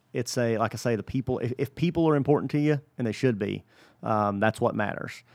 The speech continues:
Uh, the rest of the stuff is fleeting. You know, it's like when you talk about getting married. If you're marrying for looks alone, you're probably eventually gonna be disappointed because all of our looks fade. But you marry for someone's heart, and you marry for, you know, the relationship you have.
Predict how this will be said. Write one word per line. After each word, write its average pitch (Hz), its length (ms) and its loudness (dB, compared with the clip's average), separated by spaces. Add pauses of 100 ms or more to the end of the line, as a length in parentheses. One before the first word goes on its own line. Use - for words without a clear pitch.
(220)
Uh, - 280 -8
the 120 180 0
rest 135 220 6
of 139 60 4
the 117 80 4
stuff - 280 0
is 110 140 -4
fleeting. 107 480 0
You 110 60 0
know, 110 120 0
it's 104 140 -4
like 113 160 2
when 117 100 0
you 113 60 0
talk 113 180 -2
about 107 200 -4
getting 113 200 -6
married. 113 300 2
If 107 100 -2
you're 120 120 0
marrying 131 320 4
for 113 140 -2
looks 117 360 2
alone, 123 420 2
you're 113 80 0
probably 120 280 2
eventually 120 340 -2
gonna 117 100 0
be 110 80 2
disappointed 113 540 0
because 110 200 0
all 117 160 6
of 107 60 2
our 107 120 2
looks 107 240 -2
fade. 107 420 0 (320)
But 117 80 -2
you 110 80 2
marry 120 200 4
for 107 120 -8
someone's 113 300 -4
heart, 117 360 2 (280)
and 107 440 -2
you 107 60 -2
marry 110 240 2
for, 107 180 -6
you 107 120 -4
know, 104 80 0
the 101 100 -2
relationship 107 540 -2
you 107 60 -2
have. 104 260 2